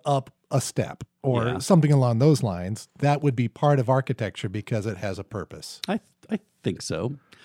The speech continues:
Speaker 2: Again, I'm, I'm trying actually to be very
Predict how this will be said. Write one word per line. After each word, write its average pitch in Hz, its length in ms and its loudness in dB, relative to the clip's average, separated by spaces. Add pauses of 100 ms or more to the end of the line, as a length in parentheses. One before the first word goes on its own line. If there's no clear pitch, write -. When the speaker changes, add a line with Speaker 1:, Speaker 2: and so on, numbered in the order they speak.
(140)
Speaker 2:
Again, 254 300 2
I'm, 165 140 2
I'm 180 160 -2
trying 101 680 -4
actually 87 420 -4
to 85 180 -4
be 85 520 -6
very 80 640 -6